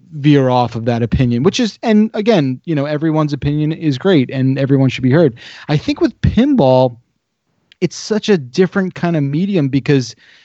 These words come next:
you're just not, you just can't rent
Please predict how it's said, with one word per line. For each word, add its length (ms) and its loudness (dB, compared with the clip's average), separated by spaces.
you're 180 2
just 380 -4
not, 240 -4
you 320 -2
just 300 -4
can't 300 -4
rent 600 -4